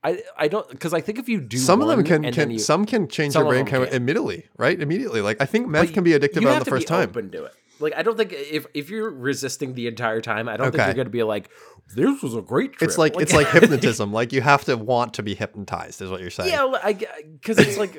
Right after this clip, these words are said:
Speaker 2: <laughs> But what if you,
Speaker 1: I,
Speaker 2: like, inadvertently
Speaker 1: I've
Speaker 2: take a
Speaker 1: thought
Speaker 2: drug
Speaker 1: about
Speaker 2: and
Speaker 1: it.
Speaker 2: you're like,
Speaker 1: Oh.
Speaker 2: "I hate, I hate this, but also I'm high, so, like, my body's telling me it's good"?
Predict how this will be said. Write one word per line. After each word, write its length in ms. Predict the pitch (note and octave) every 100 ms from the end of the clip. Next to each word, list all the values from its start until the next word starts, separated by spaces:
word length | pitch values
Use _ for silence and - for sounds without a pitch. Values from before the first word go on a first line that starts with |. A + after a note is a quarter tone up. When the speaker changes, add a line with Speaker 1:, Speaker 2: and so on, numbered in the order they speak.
| G#2
Speaker 2:
<laughs> 560 | F3 D#3+ A3 C#4 C#4
But 80 | G3
what 140 | G3 B3
if 80 |
you, 140 | A3 G3
Speaker 1:
I, 100 | D#3+
Speaker 2:
like, 180 | C#3+ - _ -
inadvertently 580 | E3+ F#3 D3 E3 D#3+ D3+
Speaker 1:
I've 80 |
Speaker 2:
take 100 | E3
a 20 | G#2+
Speaker 1:
thought 80 | F#2+
Speaker 2:
drug 200 | E3 C#3+
Speaker 1:
about 40 |
Speaker 2:
and 60 | C3
Speaker 1:
it. 40 |
Speaker 2:
you're 80 | B2
like, 180 | A#2 G#2
Speaker 1:
Oh. 20 |
Speaker 2:
"I 100 | A#2+
hate, 200 | B2+ C#3+ -
I 120 | B2
hate 240 | B2+ D#3+
this, 200 | - A2
but 160 | - A#2+
also 260 | B2+ - A#2
I'm 140 | A2
high, 380 | G2+ G#2+ B2+ F3+
so, 180 | - A#2
like, 160 | A2
my 100 | G#2
body's 360 | G2+ G2 B2 B2+
telling 260 | B2 B2+ B2
me 80 |
it's 140 | A2+ -
good"? 420 | G#2 G2+ D#3+